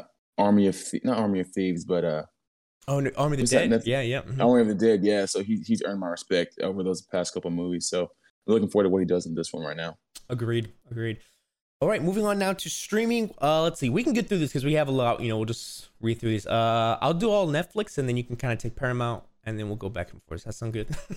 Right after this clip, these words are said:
Speaker 2: <laughs>
Speaker 1: Okay, yeah.
Speaker 2: Okay, so now for Netflix, the new Witcher season two has dropped. You gotta check that out. Um,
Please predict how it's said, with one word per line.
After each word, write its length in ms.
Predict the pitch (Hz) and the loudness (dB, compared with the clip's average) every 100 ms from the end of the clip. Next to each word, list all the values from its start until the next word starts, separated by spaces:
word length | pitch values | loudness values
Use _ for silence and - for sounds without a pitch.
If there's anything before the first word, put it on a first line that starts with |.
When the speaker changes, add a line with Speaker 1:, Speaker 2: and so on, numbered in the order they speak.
| - | -6
Speaker 2:
<laughs> 100 | 202 - - - | -6 -8 -4 -2
Speaker 1:
Okay, 240 | - 311 | 4 4
yeah. 220 | 247 110 | 4 2
Speaker 2:
Okay, 220 | 85 107 92 | 2 -2 -4
so 480 | - 123 120 120 - | -2 0 2 0 -2
now 100 | - | -4
for 140 | - 175 | 0 2
Netflix, 520 | 220 - 104 - - | 0 0 -2 -4 -8
the 60 | 139 | -2
new 180 | 180 | 0
Witcher 320 | 180 202 202 190 | 2 0 0 -4
season 280 | - 156 147 | -4 -6 -4
two 160 | 185 | -2
has 100 | 170 | -2
dropped. 440 | 123 117 147 - - - | 0 -2 -2 -8 -20 -8
You 60 | 120 | -4
gotta 160 | 107 | -2
check 160 | 120 110 | -4 -4
that 120 | 107 | -2
out. 300 | 110 151 - | -2 -4 -6
Um, 400 | 107 107 101 | -4 -2 -4